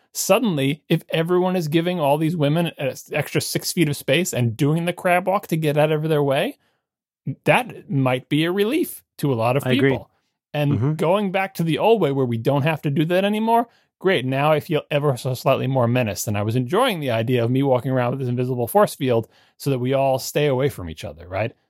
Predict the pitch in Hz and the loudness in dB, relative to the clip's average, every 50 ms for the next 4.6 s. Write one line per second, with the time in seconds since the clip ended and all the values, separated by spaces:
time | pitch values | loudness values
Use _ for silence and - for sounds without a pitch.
0 | _ _ _ _ - 131 131 - 151 170 190 190 294 285 262 180 180 180 190 175 | _ _ _ _ -4 -2 -2 0 0 0 0 0 -2 -2 -2 0 2 2 2 0
1 | 156 131 123 113 120 135 143 - - 131 113 123 104 104 104 95 120 101 98 95 | 0 -2 -2 -2 -2 -4 -2 0 0 0 0 0 -2 -4 -4 -4 -4 -4 -4 -4
2 | 95 - 175 175 160 - 110 95 - - 110 95 92 92 - _ _ _ _ _ | -4 -2 0 0 0 0 -2 -4 -4 -4 -2 -2 -2 -2 -6 _ _ _ _ _
3 | _ _ _ _ _ - 127 135 165 196 214 214 190 156 143 147 147 131 151 143 | _ _ _ _ _ -4 0 0 0 2 0 -2 -2 0 0 0 0 0 0 0
4 | 127 120 110 110 104 - - - 107 98 92 | 0 0 0 -2 -4 -4 -2 -2 -2 -2 -2